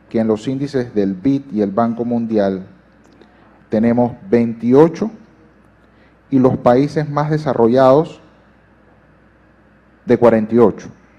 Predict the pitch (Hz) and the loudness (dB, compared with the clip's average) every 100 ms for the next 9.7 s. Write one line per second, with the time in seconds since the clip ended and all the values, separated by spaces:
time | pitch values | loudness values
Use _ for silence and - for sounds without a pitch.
0 | _ _ _ _ _ _ _ _ _ - | _ _ _ _ _ _ _ _ _ -20
1 | _ - 139 135 135 180 208 226 165 151 | _ 2 4 4 4 4 6 6 6 6
2 | 127 127 - 123 123 135 151 143 127 147 | 4 4 2 2 4 4 6 6 6 4
3 | 147 117 117 117 135 143 135 120 131 135 | 4 4 2 0 0 2 2 2 2 2
4 | 143 127 117 - 113 120 143 151 131 113 | 2 0 -2 -2 0 4 4 4 0 -4
5 | 104 101 107 104 123 - 156 147 107 - | -6 0 0 0 -4 -2 2 2 0 -8
6 | - _ _ - - - _ - 156 196 | -20 _ _ -20 -20 -20 _ 4 6 8
7 | 202 202 165 151 143 143 151 - 120 117 | 6 2 -2 2 2 0 -6 -2 2 4
8 | 113 110 107 123 123 113 - 101 104 - | 4 0 2 2 2 -2 -12 -2 -2 0
9 | 127 117 107 95 90 85 | -2 -2 -4 -6 -6 -6